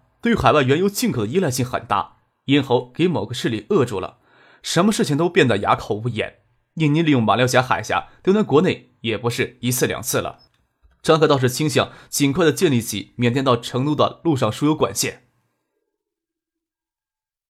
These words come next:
“倒也不是呀，我擅自决定要将这些事情告诉你。新华社驻印尼的记者都无法判断排华骚乱的新闻及时传出来，偏偏昆腾在线网络报道很及时。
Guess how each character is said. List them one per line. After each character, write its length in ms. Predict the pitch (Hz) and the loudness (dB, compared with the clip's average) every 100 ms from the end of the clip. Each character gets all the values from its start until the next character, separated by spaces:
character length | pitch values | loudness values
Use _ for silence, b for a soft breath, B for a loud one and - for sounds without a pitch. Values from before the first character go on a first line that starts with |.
| _ _ _ _ | _ _ _ _
“倒 160 | 113 107 | 0 0
也 80 | |
不 220 | 110 120 123 | -2 -2 0
是 160 | 131 | 2
呀， 200 | 104 - - | 0 -2 -14
我 80 | |
擅 180 | 110 131 | -2 0
自 240 | 117 117 B B | 0 -4 B B
决 160 | - | -4
定 100 | 120 | 0
要 60 | 113 | 0
将 120 | 120 | 0
这 60 | 123 | -2
些 60 | |
事 180 | 127 127 | -2 -2
情 100 | 113 | -2
告 200 | 104 117 | 2 0
诉 100 | 117 | 0
你。 200 | 101 - _ b b b - | -12 -20 _ b b b -8
新 180 | - | -2
华 140 | 127 123 | 2 4
社 140 | 123 | 4
驻 180 | 113 139 | 2 0
印 140 | 135 | 0
尼 80 | 117 | -2
的 40 | 127 | -2
记 160 | 135 | -2
者 160 | 110 95 | -4 -2
都 140 | 123 | -2
无 40 | 127 | 0
法 120 | 123 | -2
判 300 | - 104 101 | -2 -4 -4
断 180 | 92 b b b | -8 b b b
排 140 | - | -2
华 160 | 113 117 | 2 2
骚 240 | - 127 | 4 2
乱 100 | 120 | 2
的 100 | 101 | 0
新 200 | 95 - | -4 -2
闻 100 | 123 | -2
及 80 | 110 | -2
时 100 | 131 | -4
传 220 | 127 - | -4 -6
出 140 | 107 101 | -6 -6
来， 180 | - _ _ _ _ | -8 _ _ _ _
偏 220 | - 123 | 0 2
偏 120 | 123 | 0
昆 200 | 123 127 | -2 -4
腾 120 | 117 | -2
在 160 | 120 110 | 0 0
线 240 | 98 98 | 0 -6
网 160 | 95 104 | -8 -10
络 160 | 104 - | -8 -8
报 160 | - 117 | -4 -4
道 100 | 110 | -4
很 160 | 85 | -8
及 160 | 85 110 | -10 -10
时。 220 | - - | -10 -14